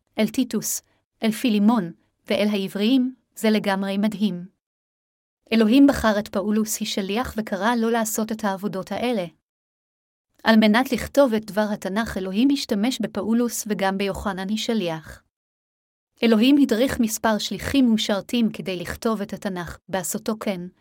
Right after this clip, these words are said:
הוא השלים את כל התנ"ך ומילא את נבואותיו וישועתו. הוא הזהיר שאם מישהו יוסיף משהו או יגרע משהו מתוך כתבי הקודש, יימחק מספר החיים. עתה,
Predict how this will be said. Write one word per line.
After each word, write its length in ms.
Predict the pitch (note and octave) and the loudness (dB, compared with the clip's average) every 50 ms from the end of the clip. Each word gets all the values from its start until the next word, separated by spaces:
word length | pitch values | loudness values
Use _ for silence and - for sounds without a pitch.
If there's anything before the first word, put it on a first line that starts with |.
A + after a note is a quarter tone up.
| _ _ _ _ _ | _ _ _ _ _
הוא 120 | - A3+ | 2 2
השלים 320 | A3 A3 - - C4 D4 D4+ | 2 2 2 2 4 4 4
את 120 | B3+ - | 2 0
כל 220 | - - A3+ A3+ | -2 -2 0 0
התנ"ך 500 | A3+ A3 A3 A3+ G#3 G#3+ A3+ G#3+ - - | 0 -2 -2 -2 -2 -2 -2 -4 -4 -4
ומילא 400 | A#3 G#3 G3+ G3+ F#3 G3 G3+ G#3 | -2 0 0 0 0 -2 -2 -2
את 100 | G#3+ G#3+ | -2 0
נבואותיו 580 | A3 G#3+ G#3 G3 G#3 G3 F#3 F3+ - - A3 G#3+ G#3+ G3 | 0 0 0 0 -2 -2 -2 -4 -2 0 0 0 0 -2
וישועתו. 680 | - A3+ A3+ A3 - - G#3+ G#3+ G#3+ - G#3+ F#3 E3 - _ _ _ _ _ _ _ _ _ _ _ _ _ _ _ _ _ _ _ _ | -2 -2 -2 -2 -2 -2 -2 -2 -2 -4 -6 -6 -8 -10 _ _ _ _ _ _ _ _ _ _ _ _ _ _ _ _ _ _ _ _
הוא 140 | B3 C4+ C4 | 4 4 4
הזהיר 360 | A3+ A3 - - A#3 B3+ B3+ | 4 2 0 2 4 4 4
שאם 320 | A#3 - - F#3+ F#3 F#3 G3 | 4 2 0 0 0 -2 -2
מישהו 260 | G#3+ A3 G#3+ - G3+ | -2 -2 -2 -4 -4
יוסיף 480 | G3 F#3+ F3 - - - D4 C#4 - - | -4 -4 -4 -4 -2 -2 -2 -2 0 0
משהו 320 | G#3+ G3+ G3+ - - G#3 | 0 0 0 -2 -6 -6
או 80 | F#3 G3 | -4 -2
יגרע 340 | G3 G3+ - - F#3+ G3 F#3+ | -4 -2 -4 -2 -2 -2 -2
משהו 340 | F#3 F#3 F#3+ F#3 - - G3+ | -2 -4 -6 -6 -6 -4 -4
מתוך 340 | G3 G3 - - G#3+ G#3+ - | -4 -4 -4 -6 -6 -6 -4
כתבי 280 | - G#3 G#3+ - - G3 | -8 -8 -8 -4 -4 -4
הקודש, 640 | G3 G3 - - A3 G#3 D#3+ F#3+ E3 - - - - _ _ _ _ _ _ - | -4 -4 -4 -4 -4 -4 -4 -6 -8 -8 -10 -12 -14 _ _ _ _ _ _ -4
יימחק 460 | G3+ G3 G3 - - A#3 G#3+ A3 - | -4 -4 -2 -2 -4 -4 -4 -2 -2
מספר 360 | A3+ G#3+ - - A3+ G3 F#3 | -2 -2 0 -2 -2 -2 -2
החיים. 500 | F#3+ F#3+ - A3+ G3+ F3+ E3+ E3 E3+ F#3+ G#3 _ _ _ _ _ _ _ _ _ _ _ _ _ _ _ _ _ _ _ - | -4 -6 -6 -4 -4 -4 -6 -8 -10 -12 -16 _ _ _ _ _ _ _ _ _ _ _ _ _ _ _ _ _ _ _ -8
עתה, 280 | A3 A3 - B3 A3+ | -8 -2 0 0 0